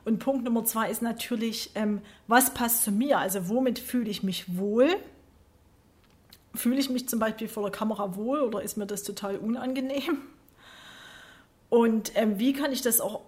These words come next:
organisatorisch regeln? Weil, wie gesagt, YouTube ist eben eine sehr zeitintensiv und vielleicht kann man's ja dann doch so machen, dass man cross-promotet. Genau, und, und wie organisiere ich das?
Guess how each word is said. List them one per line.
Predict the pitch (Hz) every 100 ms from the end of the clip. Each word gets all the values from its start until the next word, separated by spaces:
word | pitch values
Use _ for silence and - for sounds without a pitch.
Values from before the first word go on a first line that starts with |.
| - _
organisatorisch | 226 233 220 214 220 208 - 254 262 185 - -
regeln? | 196 - 160 123 110 190
Weil, | 202 185 - 165
wie | 233
gesagt, | 226 220 196 -
YouTube | 240 240 220 180
ist | 202 117
eben | 156 202 202 196 196
eine | 202 196 190 _ _ _ _ _ _ _ _ _ _ - - - - - - -
sehr | - - 220 202 208 202
zeitintensiv | - 220 269 277 254 247 226 - 247 254 254 - -
und | 208 196
vielleicht | - 208 220 -
kann | 220
man's | 220 214
ja | 208
dann | 208 196
doch | 220
so | - 220
machen, | 202 185
dass | 208 202
man | 196 190
cross-promotet. | - 220 - - 208 208 254 254 262 254 - - - - - - -
Genau, | 220 196 185
und, | 196
und | 170 220 185
wie | 240
organisiere | 185 214 220 208 - 214 -
ich | -
das? | 175 - -